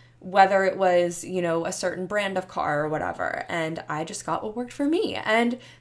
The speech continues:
there's nothing that feels better than just unapologetically getting what works best for you and what represents you best and what's authentically you. Because the thing is, is if you're always trying to chase having the next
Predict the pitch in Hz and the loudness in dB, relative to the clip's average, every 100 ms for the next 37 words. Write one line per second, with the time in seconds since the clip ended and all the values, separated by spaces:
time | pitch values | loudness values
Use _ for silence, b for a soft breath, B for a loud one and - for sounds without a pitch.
0 | - 294 370 262 233 247 294 320 302 320 | 0 2 2 0 2 2 0 -2 -2 -2
1 | 294 240 247 285 294 277 233 233 - 196 | 0 4 6 6 2 2 0 -2 0 2
2 | 277 277 254 254 220 226 240 233 233 185 | 2 4 4 4 0 -2 -4 -4 -4 -4
3 | 185 190 214 190 190 208 208 196 - 196 | -2 -2 -2 -2 -2 -4 -6 -6 -6 -6
4 | 185 202 160 165 - 185 180 175 160 185 | -4 -4 -2 -2 -2 -4 -4 -6 -6 -6
5 | 156 151 190 165 165 170 - 190 160 175 | -2 -2 -4 -6 -8 -10 -12 -12 -10 -8
6 | 190 190 190 190 - - 190 226 - - | -10 -8 -6 -6 -8 -10 -6 -4 -6 -10
7 | B B B B 190 214 202 196 - - | B B B B -4 -2 -2 -4 -12 -16
8 | _ _ 196 233 285 208 214 180 170 175 | _ _ -8 -2 -2 0 -2 -2 -4 -6
9 | - 220 - 175 185 185 - 175 170 160 | -4 -6 0 0 0 -2 -4 -4 -4 -6
10 | - - 160 160 - - B B B B | -8 -6 -4 -4 -8 -12 B B B B
11 | B B B B - 190 185 185 180 170 | B B B B 4 6 6 2 0 0
12 | 165 - - - | 0 0 -4 -10